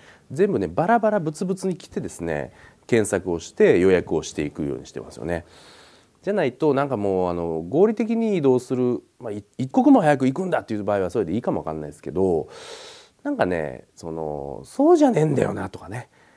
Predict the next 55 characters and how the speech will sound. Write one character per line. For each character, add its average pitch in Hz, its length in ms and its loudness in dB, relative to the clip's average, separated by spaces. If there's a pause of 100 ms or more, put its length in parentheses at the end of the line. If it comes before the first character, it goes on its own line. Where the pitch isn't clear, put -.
(240)
あ 156 100 -12
と 202 120 -2
は、 135 180 4 (180)
例 185 80 6
え 143 60 6
ば 113 100 0
こ 92 180 -2
う、 90 40 -2
新 185 240 -6
幹 185 320 -4
線 80 340 -2
で、 82 460 -2
う 92 40 -12
ー - 20 -10
ん、 80 760 -10 (640)
滋 - 160 -6
賀 185 120 4
県 110 160 -2
の 87 140 2
大 240 80 4
津 - 140 -8
市 - 160 -10
に - 60 -12
行 - 60 -14
き - 100 -20
ま - 100 -18
す - 140 -16
と。 - 140 -20 (400)
で 208 60 4
ね、 196 80 6
こ 233 140 4
れ 208 60 8
ね、 180 60 4
検 202 260 2
索 190 220 -2
す - 160 -4
る 165 80 -2
と、 98 640 2
新 185 200 -4
幹 180 340 2
線 80 280 -4
で 85 440 0
名 170 180 0
古 170 100 4
屋 107 60 2
ま 85 140 -4
で 76 100 -4
行 76 80 -8
っ - 20 -20
て、 90 320 -2
名 135 140 -2
古 165 140 4
屋 107 100 4
か 85 140 -4
ら 73 180 -2